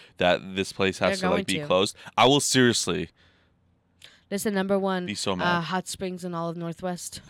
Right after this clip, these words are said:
Speaker 1: <laughs> Northwest. I was reading some reviews on it right before, like, you got here. There's just, like, someone was like, "We traveled, like, five thousand miles in the Northwest region and, like, hit up a ton of hot springs."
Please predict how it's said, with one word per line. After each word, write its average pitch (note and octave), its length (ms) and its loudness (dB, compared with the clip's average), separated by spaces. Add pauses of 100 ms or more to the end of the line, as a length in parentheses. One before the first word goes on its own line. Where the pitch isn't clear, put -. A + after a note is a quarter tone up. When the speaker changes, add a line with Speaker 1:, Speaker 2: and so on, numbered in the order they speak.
(160)
Speaker 1:
<laughs> - 220 -2
Northwest. - 1000 -6 (480)
I - 40 2
was A2+ 120 0
reading A#2 160 0
some G#2+ 200 -8
reviews F#2 340 -6
on G#2 120 2
it G#2 100 -2
right F#2 300 0
before, F#2 300 -8
like, F2+ 240 -6
you F#2 80 -14
got F2+ 220 -4
here. G#2+ 220 -4 (340)
There's G#2 260 -4
just, F#2+ 120 -16
like, G2+ 240 -2
someone A2 220 0
was G2+ 80 -4
like, G2+ 140 4
"We G#2 120 -8
traveled, A2+ 280 2
like, G#2 120 0
five G2+ 260 2
thousand G2 320 0
miles F#2+ 280 2
in G2 60 -8
the F2+ 80 -6
Northwest F#2 540 -4
region F#2 320 -6
and, F2+ 160 -8
like, F2+ 200 -6 (240)
hit G#2 120 2
up G2 120 2
a F2+ 180 2
ton F#2+ 300 -2
of F2 100 -4
hot F2+ 220 -2
springs." G2+ 260 -12